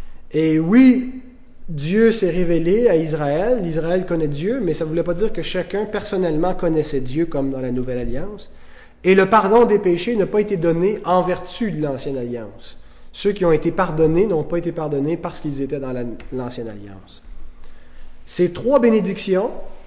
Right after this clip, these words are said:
je les répète encore, la loi écrite sur les cœurs, connaître Dieu et avoir le pardon des péchés,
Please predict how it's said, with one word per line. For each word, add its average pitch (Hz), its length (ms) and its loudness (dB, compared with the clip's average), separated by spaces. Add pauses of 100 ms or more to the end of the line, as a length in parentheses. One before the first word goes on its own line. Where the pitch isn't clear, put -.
(360)
je 143 100 -10
les 147 80 -2
répète 151 300 -4
encore, 190 540 -4 (920)
la 147 160 2
loi 156 240 4
écrite 175 180 0
sur 175 140 -4
les 147 140 0
cœurs, 170 500 -4
connaître 175 440 -2
Dieu 170 640 0 (340)
et 170 440 0
avoir 151 260 -2
le 160 80 2
pardon 151 300 0
des 147 120 0
péchés, 147 540 -2